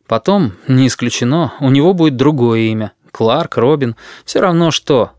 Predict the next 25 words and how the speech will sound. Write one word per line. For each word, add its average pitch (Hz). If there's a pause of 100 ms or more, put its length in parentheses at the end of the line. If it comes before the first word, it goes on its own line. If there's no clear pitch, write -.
только 131
покороче 135
и -
понеприметней. 139 (480)
Но 113
на 107
данный 151
момент 127
на 117
свете 131
имеется 131
лишь 131
один 151
Фред 143
Уэйн. 123 (680)
Нет, 147
он 151
не 165
сумасшедший, 185
хотя 117
вполне 123
возможно 131
скоро 147
им 156
станет, 151